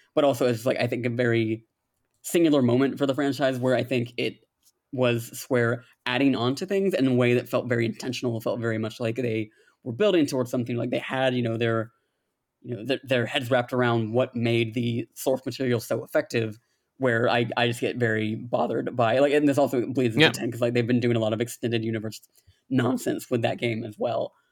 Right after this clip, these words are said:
Speaker 1: Uh, that has kind of sh-, that again to me is just, like, a, a way of showing, like, oh, this, this series kind of has lost its way in terms of what, what I took from it. But yeah, that's my, that's my very long answer for you.
Speaker 2: No, I, I think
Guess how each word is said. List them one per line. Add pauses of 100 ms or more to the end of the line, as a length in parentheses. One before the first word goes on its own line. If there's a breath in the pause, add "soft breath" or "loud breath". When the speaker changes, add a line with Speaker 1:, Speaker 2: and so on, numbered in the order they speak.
(240)
Speaker 1:
Uh, (500)
that
has (140)
kind
of
sh-, (160)
that
again
to
me
is
just,
like,
a,
a
way
of
showing,
like,
oh,
this, (840)
this
series
kind
of
has
lost
its
way
in
terms
of
what,
what
I
took
from
it. (160)
But (200)
yeah,
that's
my,
that's
my
very
long
answer
for
you. (460)
Speaker 2:
No,
I,
I
think